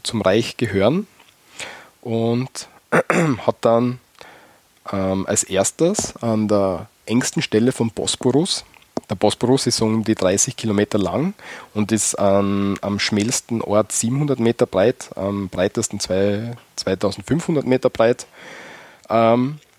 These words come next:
und hat am schmälsten Ort, ähm, auf das, auf der europäischen Seite genau gegenüber vom, von einer Burg, die auf der asiatischen Seite schon bestanden hat, eine neue Festung gebaut und hat somit einmal die Verbindung am Bosporus,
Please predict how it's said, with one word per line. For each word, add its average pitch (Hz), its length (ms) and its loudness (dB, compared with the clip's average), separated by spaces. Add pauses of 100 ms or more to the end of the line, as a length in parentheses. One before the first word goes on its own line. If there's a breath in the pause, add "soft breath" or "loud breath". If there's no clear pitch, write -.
(180)
und 117 160 -4
hat 127 180 2
am 117 140 2
schmälsten 127 480 -2
Ort, 117 520 0
ähm, 104 300 0
auf 101 140 -4
das, - 320 -2
auf 104 120 -6
der 110 140 0
europäischen 104 480 -2
Seite 123 380 0
genau 104 320 0
gegenüber 135 640 0 (520)
vom, 104 440 -4
von 107 160 -4
einer 101 160 0
Burg, - 360 -2
die 120 120 2
auf - 80 -8
der 113 80 0
asiatischen 156 560 -4
Seite 131 260 0
schon 131 140 -6
bestanden 107 380 -2
hat, 110 140 -2
eine 98 140 -6
neue 123 520 2 (140)
Festung 143 480 -4
gebaut 131 540 2 (540 loud breath)
und 110 120 -2
hat 120 140 0
somit 120 440 0
einmal 104 280 4
die 107 380 -2 (320)
Verbindung 131 760 0
am 107 200 0
Bosporus, 101 880 -2